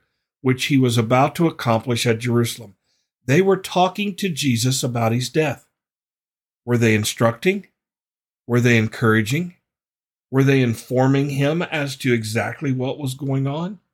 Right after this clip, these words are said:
We have no idea what was going on, except they were speaking about his departure. Isn't that an interesting phrase? He was going to depart this earth. He was going to die.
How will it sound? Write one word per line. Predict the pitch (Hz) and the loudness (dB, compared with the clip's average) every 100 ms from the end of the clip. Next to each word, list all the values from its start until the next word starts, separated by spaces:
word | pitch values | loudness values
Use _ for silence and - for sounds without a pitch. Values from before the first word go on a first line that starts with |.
| _ _ _ _ _ - | _ _ _ _ _ -2
We | 196 254 | 2 2
have | 185 147 | 0 -2
no | 139 147 156 | 2 2 4
idea | 170 165 185 208 | 2 2 2 2
what | 147 - | 0 -4
was | 139 | -4
going | 127 135 143 165 | -2 0 0 0
on, | 190 156 - | 0 -2 -6
except | 143 - - 226 156 - _ _ _ _ - | -8 -4 0 0 -2 -10 _ _ _ _ -2
they | 135 | 2
were | 147 | 2
speaking | 143 - 131 131 160 | 0 0 -2 0 0
about | 170 165 - 214 190 110 - - _ - | 0 -2 -2 0 0 -4 -14 -20 _ -2
his | 127 | 0
departure. | 120 127 - 185 175 - 95 - _ _ | 0 -4 0 0 2 -4 -8 -16 _ _
Isn't | 147 170 | -6 -2
that | 285 285 | 2 2
an | 285 | 2
interesting | 185 180 170 156 160 | 2 4 2 0 -2
phrase? | 143 160 151 156 160 - _ _ _ _ _ _ _ _ | -4 -2 -2 -2 -8 -16 _ _ _ _ _ _ _ _
He | - 196 | 0 4
was | 220 | 4
going | 175 180 170 170 | 2 2 4 2
to | - | 0
depart | 143 139 - 170 120 - | -2 -4 0 0 0 0
this | 131 120 | -2 0
earth. | - 175 - _ _ _ _ | 0 -2 -4 _ _ _ _
He | - | -2
was | 151 156 | 0 0
going | 127 110 110 | 0 -4 -2
to | 135 | -4
die. | 127 139 131 110 - | 0 2 2 0 -6